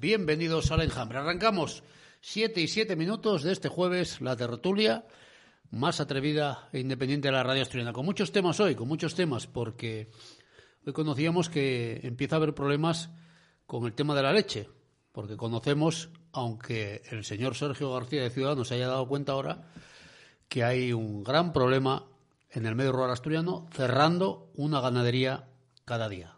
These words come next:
Hablábamos hoy con un ganadero de Canero, con José, que nos contaba en Mi Asturias la difícil situación que viven. Un ganadero que no es dudoso. Estuvo en uca, muy próximo al soe,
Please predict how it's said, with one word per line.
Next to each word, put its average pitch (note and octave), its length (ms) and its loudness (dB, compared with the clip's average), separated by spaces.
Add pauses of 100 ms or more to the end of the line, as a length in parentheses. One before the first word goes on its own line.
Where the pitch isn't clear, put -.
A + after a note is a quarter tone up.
(400)
Hablábamos B2 460 0
hoy C#3 60 0
con A#2+ 140 -2
un A#2 80 -2
ganadero A#2 400 -2
de A2 220 -4
Canero, F3 480 0
con G#2+ 160 -6
José, F3 420 -2 (560)
que A#2+ 100 -6
nos C3 160 -2
contaba C#3+ 400 2
en C#3 120 0
Mi F3 80 0
Asturias D#3+ 560 -2 (340)
la A#2+ 140 0
difícil B2 360 -2
situación B2 600 -2 (880)
que C#3 140 2
viven. G#2 260 0 (600)
Un C3 120 -4
ganadero D3+ 680 2 (180)
que A2 140 -4
no A#2+ 100 4
es G2 60 0
dudoso. G#2+ 380 -4 (1300)
Estuvo G2+ 340 -6
en A#2+ 120 0
uca, F3+ 500 -2 (880)
muy A#2 160 -2
próximo A2 400 -4
al G2 80 -4
soe, B2+ 340 -2